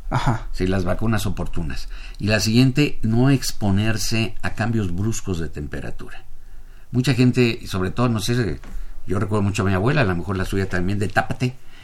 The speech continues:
Speaker 2: ¿sí?
Speaker 1: Ujú.
Speaker 2: Y "tápate". No, espérate, el frío, el frío por sí no produce enfermedad, porque si no ya los esquimales estuvieran extintos, ¿sí? Lo
Speaker 1: Claro.
Speaker 2: que nos produce enfermedad son los cambios bruscos de temperatura. Estoy en un lugar,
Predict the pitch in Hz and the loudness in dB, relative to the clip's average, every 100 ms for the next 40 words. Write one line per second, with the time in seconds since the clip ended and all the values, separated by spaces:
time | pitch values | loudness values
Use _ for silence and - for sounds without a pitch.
0 | - 170 160 143 - - - 90 - - | 4 8 8 6 0 -10 -4 -2 0 0
1 | 110 127 127 120 - - 110 - 113 110 | 0 0 0 -2 -6 -2 -2 0 0 0
2 | 113 117 135 165 208 247 - - 101 101 | -2 2 4 6 4 2 -4 -4 -2 0
3 | 131 170 139 95 131 139 135 123 98 104 | 2 2 2 0 2 4 2 2 0 0
4 | 98 101 90 92 98 123 160 101 80 - | 0 -2 0 -2 0 0 -2 -4 -6 -6
5 | - 98 120 120 117 101 - - - - | -2 0 2 2 2 0 -4 -6 -8 -8
6 | - 92 113 104 117 113 - - 92 98 | -4 -4 0 2 2 2 0 0 0 2
7 | 98 - - 180 - 85 - - - - | 0 -2 0 0 0 -4 -6 -8 -12 -14
8 | - - - - 110 131 120 131 107 110 | -14 -18 -10 -4 -4 2 2 2 2 0
9 | - 101 104 185 - 131 98 98 92 110 | 0 0 2 0 2 2 2 -2 0 0
10 | 117 120 98 - 113 120 123 101 90 101 | 0 0 0 -2 0 0 0 -2 -2 -2
11 | 107 - 90 82 - 73 - 73 62 - | -2 -2 -2 -2 -4 -8 -8 -10 -10 -8
12 | - - - - - - - - - 135 | -8 -10 -12 -12 -12 -12 -12 -10 -2 2
13 | 135 143 131 110 101 90 | 2 4 4 4 2 0